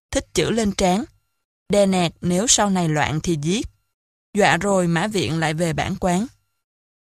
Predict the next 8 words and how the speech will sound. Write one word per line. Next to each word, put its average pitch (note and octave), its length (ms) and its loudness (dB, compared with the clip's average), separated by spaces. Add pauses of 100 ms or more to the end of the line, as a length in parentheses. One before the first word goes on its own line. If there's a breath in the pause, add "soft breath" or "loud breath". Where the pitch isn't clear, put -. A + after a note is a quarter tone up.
(160)
Y A#3+ 160 -2
cho A#3+ 160 -2
rằng G3 260 -2 (320)
đó F#3 160 0
là B3 140 -2
phương G#3 220 -2
sách - 380 -2
trị D3 200 -2